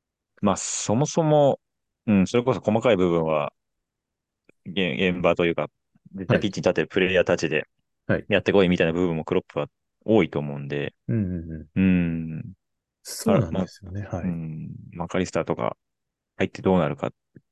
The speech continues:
Speaker 1: ですよね。
Speaker 2: うん。いや、それは本当にそのリバプールの周りの選手たちとのなんか関係性がどういうふうに作られていくかっていうのは、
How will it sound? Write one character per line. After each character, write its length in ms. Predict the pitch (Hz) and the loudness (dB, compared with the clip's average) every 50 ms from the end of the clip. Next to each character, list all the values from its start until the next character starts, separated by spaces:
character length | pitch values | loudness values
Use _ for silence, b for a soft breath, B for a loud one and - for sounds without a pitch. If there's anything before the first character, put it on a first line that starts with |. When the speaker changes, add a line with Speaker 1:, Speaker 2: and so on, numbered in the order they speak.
| _ _ - | _ _ -6
Speaker 1:
で 120 | - 78 | -6 -6
す 160 | - - - | -6 -6 -12
よ 100 | - - | -12 -12
ね。 480 | - 76 78 78 78 78 80 82 80 80 | -12 -10 -8 -8 -6 -6 -6 -6 -4 -2
Speaker 2:
う 40 | 110 | 0
ん。 200 | 104 98 87 82 - - _ _ _ _ _ _ _ _ _ - | 0 0 -2 -4 -8 -14 _ _ _ _ _ _ _ _ _ -4
い 40 | - 127 | -2 -2
や、 80 | 123 - | -2 -2
そ 180 | - - - 160 | -6 -4 -2 0
れ 60 | 175 | 2
は 120 | 185 190 170 | 2 2 2
本 260 | - 180 180 185 185 | 2 4 2 2 2
当 160 | - - 185 | 2 4 4
に 220 | 185 185 180 180 | 6 6 6 4
そ 140 | - - 175 | 4 4 2
の 60 | 170 | 4
リ 100 | 160 175 | 4 4
バ 140 | 165 170 151 | 4 2 2
プ 120 | 147 - 107 | 2 4 2
ー 60 | 98 | 4
ル 60 | 98 | 2
の 80 | 92 85 | 0 0
周 240 | 85 90 101 107 110 | 0 2 2 2 2
り 40 | 117 | 0
の 100 | 117 113 | 0 0
選 200 | - 131 123 110 | 0 0 -2 -2
手 80 | - | 0
た 120 | - 90 82 | -2 -4 -4
ち 80 | - | -4
と 120 | - - 85 | -4 -4 -2
の 260 | 90 90 87 82 82 | -2 -2 -2 -2 -2
な 100 | 85 82 | -4 -6
ん 20 | |
か 80 | 85 - | -6 -4
関 220 | - 107 113 117 | 0 0 0 2
係 160 | - - 127 | 4 4 2
性 180 | 120 - 131 120 | 4 4 4 4
が 120 | 120 120 | 4 4
ど 100 | 113 127 | 4 4
う 40 | 127 | 4
い 20 | 113 | 4
う 20 | |
ふ 40 | 98 | 4
う 40 | 92 | 2
に 120 | 85 82 | -2 -4
作 200 | - - - 107 | -4 -2 0 2
ら 100 | 104 101 | 2 2
れ 60 | 95 98 | 2 0
て 80 | 98 | -2
い 20 | 85 | -4
く 80 | - | -2
か 120 | - 87 85 | -2 -2 -2
っ 60 | - | -2
て 120 | - - | -2 -2
い 40 | 85 | -2
う 20 | |
の 120 | 82 82 82 | 0 0 0
は、 260 | 85 85 82 85 | 0 0 -2 -4